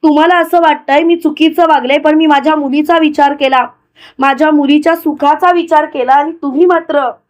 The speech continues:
स्वतःच्या मुलांच्या सुखाचा विचार केलात. मग मी केला तर काय झालं?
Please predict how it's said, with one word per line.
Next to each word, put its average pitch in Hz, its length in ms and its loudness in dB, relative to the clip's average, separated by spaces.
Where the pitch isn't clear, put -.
स्वतःच्या 349 500 0
मुलांच्या 339 520 0
सुखाचा 330 460 -2
विचार 302 340 -2
केलात. 302 380 -2
मग 311 140 -2
मी 302 220 0
केला 330 300 0
तर 339 200 -2
काय 339 280 -2
झालं? 277 340 0